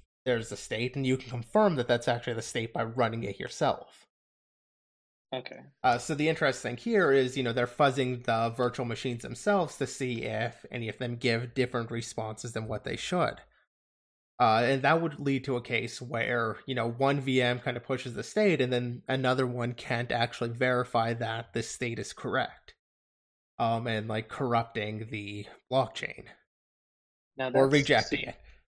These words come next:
Speaker 2: I
Speaker 1: Uh,
Speaker 2: think, i-, is it by default, I'm sorry, is it by default rejecting it, or does it sometimes in these cases accept the fraudulent?
Speaker 1: Well, so that has to do with, like, the whole consensus protocol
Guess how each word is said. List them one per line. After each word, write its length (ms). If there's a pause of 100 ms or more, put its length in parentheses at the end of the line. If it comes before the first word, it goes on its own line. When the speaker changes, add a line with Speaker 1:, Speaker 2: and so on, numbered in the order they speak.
(520)
Speaker 2:
I 100
Speaker 1:
Uh, 180
Speaker 2:
think, 400 (720)
i-, 140
is 120
it 200
by 120
default, 360
I'm 80
sorry, 260
is 80
it 80
by 120
default 420
rejecting 460
it, 180
or 240 (180)
does 140
it 140
sometimes 500 (240)
in 140
these 180
cases 520
accept 540
the 80
fraudulent? 640 (400)
Speaker 1:
Well, 200
so 160
that 220
has 180
to 80
do 160
with, 100
like, 160
the 80
whole 300
consensus 680
protocol 800